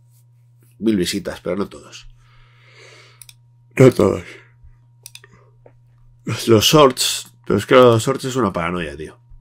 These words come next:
Eso es una movida, eso no, eso no cuenta ni como vídeo. Pues es una paranoia, mira. No llega, no llega a mil euros, o sea, mil euros. <laughs> No, no llega a mil euros lo que gana al mes. No llega a mil visitas en unboxing de ayer, con tres mil tíos.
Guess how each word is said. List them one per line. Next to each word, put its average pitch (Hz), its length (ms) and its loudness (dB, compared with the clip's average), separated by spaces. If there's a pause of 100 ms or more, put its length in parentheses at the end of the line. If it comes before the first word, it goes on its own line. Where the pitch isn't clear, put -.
(920)
Eso 101 140 -2
es 92 60 0
una 80 160 -6
movida, 76 340 -14
eso 107 180 -6
no, 87 300 -6
eso 95 160 -8
no 95 140 -8
cuenta 101 280 -6
ni 85 120 -6
como 73 240 -16
vídeo. - 360 -18 (200)
Pues 87 140 -10
es - 60 -12
una 82 160 -8
paranoia, 76 360 -16
mira. 85 340 -12 (1160)
No 113 140 4
llega, 95 760 2 (200)
no 110 140 0
llega 107 240 2
a 95 60 -2
mil 95 200 -8
euros, 87 520 -6
o - 20 -20
sea, 87 140 -10
mil 87 160 -6
euros. - 520 -8
<laughs> - 160 -20
No, 90 140 -4
no 104 180 -2
llega 98 180 -6
a 85 40 -8
mil 87 140 -10
euros 90 160 -10
lo 82 80 -18
que 90 80 -12
gana 80 140 -8
al 80 40 -14
mes. 85 220 -14 (400)
No - 80 4
llega 104 140 6
a - 20 -2
mil 90 80 -6
visitas 87 320 -6
en 80 80 -10
unboxing 82 340 -14
de 71 80 -18
ayer, 90 300 -4 (300)
con 64 160 -14
tres - 180 -20
mil 71 180 -20
tíos. - 440 -10